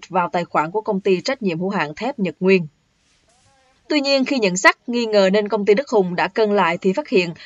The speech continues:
số sắt trên chỉ có hai mươi hai tấn nên liên hệ với bên bán thì không liên hệ được. Bị hại sau đó trình báo công an về số tiền bị lừa gần bốn trăm triệu đồng. Tiếp đó, đến ngày mười hai tháng mười, cơ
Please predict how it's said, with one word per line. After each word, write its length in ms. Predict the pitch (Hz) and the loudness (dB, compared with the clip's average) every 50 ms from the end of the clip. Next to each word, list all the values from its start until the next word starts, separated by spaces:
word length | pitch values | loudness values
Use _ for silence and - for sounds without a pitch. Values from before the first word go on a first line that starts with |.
| - _ | -20 _
số 260 | - - 247 240 294 | -8 -4 -2 -2 -2
sắt 240 | 302 - 349 - - | -2 -2 -4 -4 -2
trên 180 | - 254 240 208 | 0 0 0 2
chỉ 100 | 190 190 | 0 -2
có 140 | - 240 277 | 0 -2 -2
hai 220 | 294 269 226 214 | -2 -2 -2 -2
mươi 100 | 214 214 | -2 -2
hai 180 | 214 208 208 202 | -2 -2 -2 0
tấn 260 | - 208 208 247 370 381 | 2 0 0 0 -2 -2
nên 140 | 294 247 233 | -2 -2 0
liên 180 | 240 233 233 233 | 0 0 0 0
hệ 140 | 214 180 165 | 0 0 0
với 120 | 185 226 | 0 0
bên 220 | 208 220 208 202 | 0 0 0 2
bán 240 | 196 196 185 190 262 330 - | 2 2 2 2 0 -2 -2
thì 140 | 247 185 165 | -2 -2 0
không 240 | - - 202 190 | 0 0 0 2
liên 160 | 190 196 196 196 | 2 2 0 0
hệ 140 | 180 160 | 0 -2
được. 220 | 160 180 180 180 - - _ _ _ _ _ _ _ _ _ _ _ _ _ _ _ _ _ _ _ _ - | 0 -2 -2 -4 -4 -8 _ _ _ _ _ _ _ _ _ _ _ _ _ _ _ _ _ _ _ _ 0
Bị 160 | 208 214 226 | 2 2 2
hại 220 | 254 247 214 190 | 2 2 2 0
sau 120 | 196 - 247 | 0 0 2
đó 180 | 226 226 311 - | 2 2 2 2
trình 180 | - 240 196 190 | 2 2 2 4
báo 200 | 196 196 254 294 | 4 4 4 2
công 180 | - 185 202 | 0 -2 -2
an 260 | - 214 214 202 196 190 | 0 0 0 0 0 0
về 100 | 190 175 | -2 -2
số 140 | - 240 262 - | -4 -4 -2 0
tiền 180 | 214 190 180 | 0 2 2
bị 100 | 175 170 | 0 0
lừa 220 | 180 185 180 180 175 | 0 0 0 0 0
gần 260 | 160 185 180 175 170 | -2 -2 -4 -2 -2
bốn 200 | 180 180 220 311 - | -2 -2 -2 -2 -2
trăm 140 | - 202 180 | -2 -2 -2
triệu 140 | - 170 165 | -2 -2 0
đồng. 240 | 185 180 175 165 151 - _ _ _ _ _ _ _ _ _ _ _ _ _ _ - | 0 0 0 -2 -6 -14 _ _ _ _ _ _ _ _ _ _ _ _ _ _ -2
Tiếp 160 | 320 320 294 | -2 0 4
đó, 240 | 240 226 226 269 381 370 | 4 4 4 4 2 0
đến 160 | - 269 330 | -2 -2 -2
ngày 160 | 269 214 196 | 0 0 2
mười 120 | 196 202 | 2 0
hai 200 | 214 226 226 214 | 0 0 -2 -4
tháng 180 | 214 240 294 302 | -4 -4 -2 0
mười, 220 | 233 208 196 190 185 - - _ _ | 2 4 4 2 0 -4 -14 _ _
cơ 160 | - 277 277 | 2 2 2